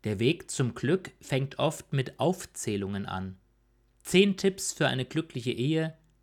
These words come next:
sechs Ratschläge für einen gelungenen Ruhestand, fünf Tipps für einen erholsamen Urlaub. Auch Jesus hat Wege zum Glück genannt. Acht Wege zum Glück.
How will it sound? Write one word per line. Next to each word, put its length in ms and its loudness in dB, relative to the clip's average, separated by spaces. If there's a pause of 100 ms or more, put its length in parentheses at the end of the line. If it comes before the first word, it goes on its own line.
(180)
sechs 460 0
Ratschläge 640 4
für 120 -4
einen 220 -2
gelungenen 460 0
Ruhestand, 760 0 (520)
fünf 420 0
Tipps 400 -2
für 180 0
einen 240 0
erholsamen 640 -2
Urlaub. 460 -6 (1120)
Auch 160 -4
Jesus 460 -2
hat 240 -6
Wege 340 0
zum 240 -6
Glück 340 -8
genannt. 500 -6 (540)
Acht 440 -4
Wege 340 -2
zum 220 -6
Glück. 340 -8